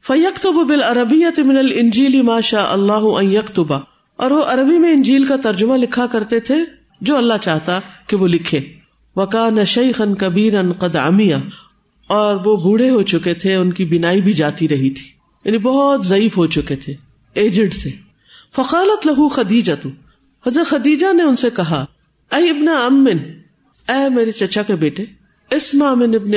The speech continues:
اخیک، اپنے بھائی کے بیٹے کی بات سنو، بھتیجے کی بات سنو۔"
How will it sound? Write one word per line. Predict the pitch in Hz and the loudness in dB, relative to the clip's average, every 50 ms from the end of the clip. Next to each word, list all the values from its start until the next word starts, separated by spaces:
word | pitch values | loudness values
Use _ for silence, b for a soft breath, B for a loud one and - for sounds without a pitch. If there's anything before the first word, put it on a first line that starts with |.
| - | -2
اخیک، | - 165 - - 180 160 160 - - - - - _ _ _ _ _ _ - | -2 -4 -4 -2 -2 -2 -4 -6 -10 -20 -20 -20 _ _ _ _ _ _ -6
اپنے | 208 226 - - 254 277 277 269 | -6 -4 -2 0 0 2 2 0
بھائی | 196 180 180 190 202 202 220 240 247 247 247 - | 0 0 -2 0 0 0 0 0 0 -2 -4 -6
کے | - 214 208 220 214 214 220 226 - _ _ _ _ _ _ _ _ - | -6 -4 -2 -2 -2 -2 -4 -8 -12 _ _ _ _ _ _ _ _ -2
بیٹے | 175 185 180 185 208 196 | 0 0 0 0 -2 -2
کی | 196 202 | -2 -4
بات | 180 160 160 165 165 | -4 -2 -2 -2 -2
سنو، | 165 - 160 143 143 147 | -2 -4 -4 -4 -4 -2
بھتیجے | 131 160 156 180 190 185 208 214 | -2 -2 -2 0 0 0 0 -2
کی | 208 208 180 | -4 -4 -6
بات | 156 147 139 143 | -4 -4 -4 -4
سنو۔" | - - 135 - 139 | -6 -8 -12 -12 -12